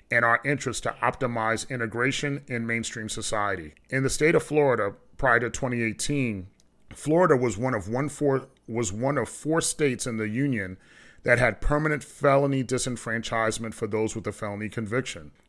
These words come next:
In the state of Florida, that equated to ten percent of the adult population. In my case, my conviction was in New York, so I was fortunate to be able to vote in Florida because my civil rights were restored in the state of New York.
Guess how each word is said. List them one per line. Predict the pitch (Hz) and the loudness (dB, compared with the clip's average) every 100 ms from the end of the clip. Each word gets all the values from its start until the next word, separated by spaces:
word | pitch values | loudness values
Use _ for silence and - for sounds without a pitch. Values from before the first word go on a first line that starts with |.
| - | -6
In | 127 | -2
the | 117 | 2
state | 147 151 | 4 6
of | - | 6
Florida, | 156 160 127 107 | 6 6 6 4
that | 123 151 | 4 4
equated | 135 - 127 117 | 0 2 2 2
to | - | -2
ten | 104 - 131 | -4 0 0
percent | 139 - 139 120 | 0 -2 -2 -4
of | 110 107 | -6 -4
the | |
adult | 104 110 107 - | -6 -4 -6 -4
population. | 110 101 101 98 92 - 78 - _ - | -4 -4 -6 -6 -6 -6 -10 -18 _ -2
In | 120 | 0
my | 117 135 170 | 4 4 4
case, | 135 110 98 | 2 0 -2
my | 110 120 | -2 -2
conviction | 131 110 113 117 | -2 -4 -6 -6
was | 110 107 | -6 -4
in | 110 | -4
New | 107 | -4
York, | 104 127 110 - | -2 0 -2 -4
so | - | -2
I | 110 127 | 2 2
was | 110 | 0
fortunate | - 139 143 139 107 | -2 -2 -2 -2 -8
to | - | -8
be | 107 110 | -4 -2
able | 107 107 | -4 -6
to | 101 | -6
vote | 110 131 | -2 -2
in | 123 | -4
Florida | - 104 104 101 98 - - - - | -6 -4 -2 -2 -4 -10 -20 -20 -6
because | 113 131 107 | -2 0 0
my | 117 | 0
civil | - 139 117 | 2 2 2
rights | 117 117 - | 2 2 0
were | 110 110 | -4 -4
restored | 107 - - 127 113 | -4 -4 -2 0 0
in | 101 | -2
the | 98 | -8
state | - 104 | -4 -4
of | 98 | -4
New | 95 | -6
York. | 104 120 90 - - | -4 -4 -4 -8 -20